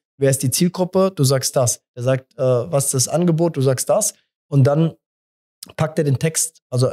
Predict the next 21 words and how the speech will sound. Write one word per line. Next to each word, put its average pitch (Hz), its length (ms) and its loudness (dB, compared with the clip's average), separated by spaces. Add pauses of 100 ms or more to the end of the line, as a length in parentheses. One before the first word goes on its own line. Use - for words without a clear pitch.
stellt 151 320 -2
den 147 100 2
Text 160 280 -2
für 156 80 -2
dich, 165 240 -4 (100)
basierend 147 460 0
auf 135 200 -4 (520)
den 143 100 2
Regeln, 151 320 0
die 135 80 -6
du 139 80 -6
ihm 127 100 -2
vorher 143 200 0
schon 131 160 -4
gegeben 120 320 -2
hast. - 180 -6 (260)
Das 123 120 0
macht's 143 180 0
natürlich 139 280 -2
super 143 200 -4
userfreundlich. 123 720 -2